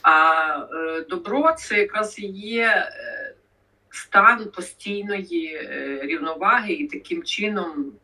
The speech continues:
постійного на-, натхнення, наповнення енергії,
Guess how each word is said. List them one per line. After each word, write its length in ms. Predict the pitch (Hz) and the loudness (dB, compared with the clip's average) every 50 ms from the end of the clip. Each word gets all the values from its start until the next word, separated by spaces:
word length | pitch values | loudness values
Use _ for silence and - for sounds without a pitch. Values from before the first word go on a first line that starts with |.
| _ _ _ | _ _ _
постійного 580 | - 156 - - - - 196 180 170 165 165 311 | -12 -12 -10 -6 -2 -2 0 0 -2 -2 -4 -4
на-, 140 | 294 294 - - - | -4 -6 -8 -8 -4
натхнення, 720 | 339 320 320 - - - 294 311 - - - - - - - _ _ - | -2 -2 -2 -2 -4 0 2 2 2 2 0 -6 -12 -16 -18 _ _ -8
наповнення 720 | - 147 - - 175 175 170 151 151 151 147 147 143 139 143 | -8 -8 -6 -6 -2 -2 -2 -2 -2 -4 -2 -2 0 0 -2
енергії, 520 | 160 190 226 247 254 226 208 175 156 - | -2 0 2 2 2 2 0 -2 -2 -2